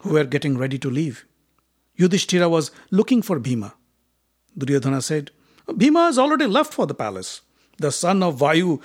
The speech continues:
challenged us that he could beat our chariots and reach there well before us. Now let's go and try to prove him wrong." They all jumped up on the chariots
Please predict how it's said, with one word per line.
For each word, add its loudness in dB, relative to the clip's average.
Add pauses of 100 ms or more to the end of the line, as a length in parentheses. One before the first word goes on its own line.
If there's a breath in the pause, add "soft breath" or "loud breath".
(140 loud breath)
challenged 2
us -4 (160 loud breath)
that 4
he 2
could 2 (280 loud breath)
beat 4
our 6
chariots 2
and 2
reach -2
there 4
well 4
before 0
us. -8 (960)
Now 4
let's 2
go 2
and -2
try 2
to -6
prove 2
him 2
wrong." 0 (1000)
They 2
all 2
jumped 0
up -2
on -2
the -2
chariots -4